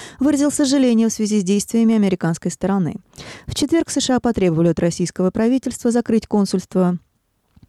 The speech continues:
Российской Федерации в Сан-Франциско, а также прекратить дипломатическое присутствие России в Вашингтоне,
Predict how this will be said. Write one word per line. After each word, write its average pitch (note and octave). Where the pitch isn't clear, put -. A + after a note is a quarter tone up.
Российской G3+
Федерации F3+
в -
Сан-Франциско, A3
а C4+
также B3
прекратить G#3+
дипломатическое F3+
присутствие F3+
России F#3+
в G#3+
Вашингтоне, A#3